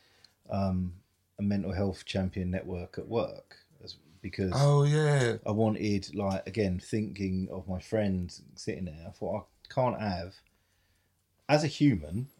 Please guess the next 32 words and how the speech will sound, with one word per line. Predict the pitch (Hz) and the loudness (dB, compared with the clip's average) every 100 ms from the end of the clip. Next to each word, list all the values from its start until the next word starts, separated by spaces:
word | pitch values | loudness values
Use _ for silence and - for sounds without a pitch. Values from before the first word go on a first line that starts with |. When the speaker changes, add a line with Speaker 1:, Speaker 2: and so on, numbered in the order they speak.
| _ 98 | _ -12
Speaker 1:
I | |
can't | - 127 117 - | 2 4 4 2
have | 117 95 92 | 0 0 -2
people | - 107 101 | -2 -2 -2
sitting | 90 131 95 85 | 0 2 2 -2
there | 78 82 120 - _ _ _ _ _ _ _ _ _ _ _ _ _ _ _ - | -6 -6 -6 -10 _ _ _ _ _ _ _ _ _ _ _ _ _ _ _ -4
on | 107 | -2
their | 104 101 | 2 2
own, | 95 85 90 - - | 2 0 -4 -6 -14
feeling | - 113 104 98 | -4 -2 0 0
that | 98 - | -2 -2
someone, | 113 101 98 | 0 0 0
they | 87 | -2
can't | 98 120 104 | 0 0 2
talk | 143 - | -2 -2
to | - | -12
someone. | - - - - _ - | -16 -18 -20 -20 _ -6
And | 95 90 82 60 | -2 -2 -4 -10
if | 80 107 | -10 -2
that's | 110 - - | 0 0 -2
in | 92 | -4
work, | 85 87 107 - - | -4 -4 -4 -6 -6
I | |
want | 104 104 - | -2 -4 -2
someone | 98 92 92 | -2 0 2
there | 90 90 | 0 -2
to | - | -4
be | 127 | -2
there. | 95 90 - _ _ | -2 -4 -10 _ _
As | 101 | -2
a | 92 | 0
manager, | 104 107 98 - 98 110 | 2 2 0 -2 -2 -2